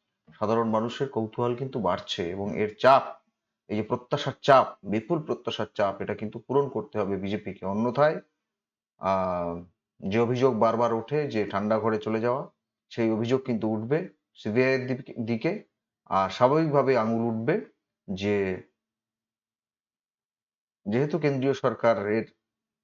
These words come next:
নিয়ন্ত্রণাধীন সিবিআই, সুতরাং কেন্দ্রীয় সরকার যারা পরিচালনা করছে সেই বিজেপির দিকেও। সুতরাং আগামীকালের দিনটা অত্যন্ত গুরুত্বপূর্ণ।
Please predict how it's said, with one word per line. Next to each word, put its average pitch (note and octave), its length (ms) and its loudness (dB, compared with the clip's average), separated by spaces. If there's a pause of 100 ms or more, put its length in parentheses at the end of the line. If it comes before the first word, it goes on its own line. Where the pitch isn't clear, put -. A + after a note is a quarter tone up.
(120)
নিয়ন্ত্রণাধীন A#2+ 760 0
সিবিআই, G#2 460 -2 (520)
সুতরাং G#2+ 420 0
কেন্দ্রীয় A2+ 260 0
সরকার B2 400 0
যারা A#2 180 2
পরিচালনা G2 540 -4
করছে F#2+ 280 -12
সেই F#2+ 180 -6
বিজেপির F#2 460 -8
দিকেও। F2+ 280 -8 (560)
সুতরাং G#2+ 320 2
আগামীকালের C3+ 600 2
দিনটা A#2 220 2
অত্যন্ত A2+ 320 -4
গুরুত্বপূর্ণ। A2+ 720 -4